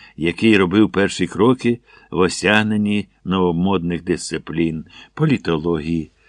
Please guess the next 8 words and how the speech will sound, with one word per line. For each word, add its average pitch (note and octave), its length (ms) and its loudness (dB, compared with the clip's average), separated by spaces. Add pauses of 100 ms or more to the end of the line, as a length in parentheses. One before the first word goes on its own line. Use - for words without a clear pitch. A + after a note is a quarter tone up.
(220)
політтехнології A#2 920 4
та G#2+ 200 2
зв'язків F#2+ 480 -2
із F#2 140 -2
громадськістю, G2 800 -4 (320)
останнє E2 560 -4
тоді E2 300 -2
називалося D#2+ 760 -4